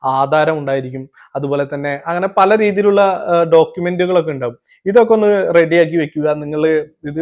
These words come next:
മുനിസിപ്പാലിറ്റിയിൽ നിന്ന് നമുക്ക് അല്ലെങ്കിൽ തദ്ദേശ സ്വയം-, സ്വയംഭരണ സ്ഥാപനങ്ങളിൽ നിന്നൊക്കെ നമുക്ക് പെർമിറ്റ് ഒക്കെ എടുക്കണമെങ്കിൽ ഈ ഡോക്യുമെന്റേഷൻ ഒക്കെ അത്യാവശ്യമാണ്. അപ്പൊ ഇത് ആദ്യം തന്നെ തയ്യാറാക്കി വെച്ച് കഴിഞ്ഞാൽ ഇത് തയ്യാറാക്കാനുള്ള, നമുക്കറിയാലോ, ഇത് തയ്യാറാക്കാൻ വേണ്ടി അങ്ങോട്ട് കയറി ഇറങ്ങേണ്ടതൊക്കെ ആയിട്ടുള്ള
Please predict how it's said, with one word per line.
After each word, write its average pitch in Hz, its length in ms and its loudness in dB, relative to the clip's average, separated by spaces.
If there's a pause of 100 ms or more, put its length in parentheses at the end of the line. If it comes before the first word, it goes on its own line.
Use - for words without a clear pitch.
(120)
മുനിസിപ്പാലിറ്റിയിൽ 160 680 -6
നിന്ന് 165 200 -6
നമുക്ക് 151 280 -8
അല്ലെങ്കിൽ 147 260 -10 (240)
തദ്ദേശ 147 400 -4
സ്വയം-, 151 380 -10
സ്വയംഭരണ 147 520 -8
സ്ഥാപനങ്ങളിൽ 147 580 -8
നിന്നൊക്കെ 151 300 -8
നമുക്ക് 143 240 -14
പെർമിറ്റ് 151 420 -8
ഒക്കെ 156 100 -6
എടുക്കണമെങ്കിൽ 147 400 -12 (300)
ഈ 175 60 -4
ഡോക്യുമെന്റേഷൻ 180 760 -2
ഒക്കെ 185 180 -2 (240)
അത്യാവശ്യമാണ്. 170 500 -4
അപ്പൊ 156 180 -6 (320)
ഇത് 202 100 0
ആദ്യം 214 380 4
തന്നെ 220 180 0
തയ്യാറാക്കി 190 480 0
വെച്ച് 185 240 -2
കഴിഞ്ഞാൽ 175 240 -6
ഇത് 170 300 -8
തയ്യാറാക്കാനുള്ള, 170 680 0
നമുക്കറിയാലോ, 139 680 -6
ഇത് 147 200 -10
തയ്യാറാക്കാൻ 151 440 -6
വേണ്ടി 151 140 -8
അങ്ങോട്ട് 143 240 -12
കയറി 147 260 -8
ഇറങ്ങേണ്ടതൊക്കെ 147 480 -10
ആയിട്ടുള്ള 143 300 -4